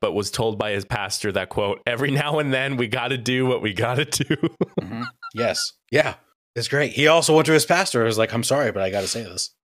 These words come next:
Speaker 2: <laughs> That's, that is Stephen A Smith to a T.
Speaker 1: Amazing.
Speaker 2: Uh, and to talk about Stephen A Smith's other half, I am going to buy smart trash cans.
Speaker 1: Smart trash cans.
Speaker 2: Smart trash cans.
Speaker 1: <laughs> Okay.
Speaker 2: Uh, Mike, I'm sending you a tweet.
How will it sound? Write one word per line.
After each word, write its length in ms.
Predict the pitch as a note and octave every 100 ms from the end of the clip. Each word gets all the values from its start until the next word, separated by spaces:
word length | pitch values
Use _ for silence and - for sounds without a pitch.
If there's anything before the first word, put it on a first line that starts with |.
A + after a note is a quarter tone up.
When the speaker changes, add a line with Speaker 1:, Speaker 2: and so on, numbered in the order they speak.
| _ _ _
Speaker 2:
<laughs> 140 | C#3
That's, 300 | C4 C#3 A4+ - - - _
that 180 | C#3+ F3+
is 120 | E3
Stephen 280 | - E3 D3
A 80 | C3+
Smith 360 | - B2+ B2+ -
to 140 | A2+
a 40 | A2
T. 460 | - - - B2+ F2 - _ _ _
Speaker 1:
Amazing. 460 | - - A#2+ - B2 _ _ _ -
Speaker 2:
Uh, 360 | B2 A#2+ A#2+ A#2+
and 180 | A#2+ B2+
to 80 |
talk 220 | B2+ E3 C#3+
about 180 | C#3+
Stephen 320 | - D#3 D3 C#3+
A 60 |
Smith's 300 | - B2+ B2 -
other 240 | C#3+ D3+
half, 420 | B2 A2 A#2 - -
I 180 | A#2 B2+
am 140 | E3+ D3+
going 340 | C3+ B2+ A#2+
to 160 | A#2 A#2+
buy 680 | G#2 A#2+ A2+ A2+ A2+ A2+ G#2+ _ _ _ _
smart 300 | - D#3 G3
trash 320 | C#3 B2+ -
cans. 460 | G#2 - - - - -
Speaker 1:
Smart 640 | - - A2 C3+ C#3 - -
trash 460 | - A2 G2+ -
cans. 120 | - -
Speaker 2:
Smart 300 | C3+ D#3+ D3
trash 420 | - B2+ A#2 -
cans. 800 | - - - - - - - - -
Speaker 1:
<laughs> 40 | F3+
Okay. 540 | - G3+ - F#3 -
Speaker 2:
Uh, 340 | C3+ C3 C3+ C3
Mike, 240 | C3+ C3+
I'm 140 | C3 B2+
sending 300 | - D#3+ D#3+
you 80 | D3+
a 80 | C3
tweet. 440 | - B2+ B2 A#2